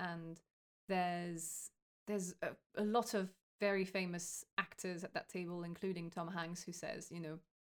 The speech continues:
"The one thing I wish I, my, my younger self knew was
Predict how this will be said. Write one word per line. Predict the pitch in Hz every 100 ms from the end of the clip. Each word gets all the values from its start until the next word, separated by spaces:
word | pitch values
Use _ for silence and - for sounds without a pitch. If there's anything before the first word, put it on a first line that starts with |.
| _ -
"The |
one | 190 196
thing | 190 185 175 170
I | 180
wish | 170 175 170 -
I, | 165 - _ _ _ _
my, | - 170 160 175 180 - _
my | 185 180
younger | 175 185 180
self | - 165 160 _ _ _ _
knew | - 180 190 180 165
was | 151 160 156 -